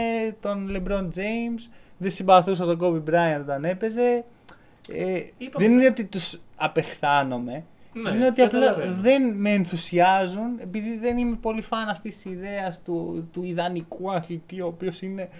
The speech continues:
Speaker 1: μεγαλύτερος
Speaker 2: Ναι.
Speaker 1: από όλους. Οπότε όλα αυτά μου φαινόντουσαν λίγο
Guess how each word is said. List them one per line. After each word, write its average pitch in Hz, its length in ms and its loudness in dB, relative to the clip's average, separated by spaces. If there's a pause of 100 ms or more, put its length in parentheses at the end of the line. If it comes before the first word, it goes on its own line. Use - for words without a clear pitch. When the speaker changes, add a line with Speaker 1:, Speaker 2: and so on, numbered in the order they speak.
(240)
Speaker 1:
μεγαλύτερος 180 580 0
Speaker 2:
Ναι. 165 60 0
Speaker 1:
από 160 180 -4
όλους. 156 140 -2 (1160)
Οπότε 247 560 0 (180)
όλα 262 300 10
αυτά 262 260 4
μου 247 80 2
φαινόντουσαν 247 540 4
λίγο 233 280 -2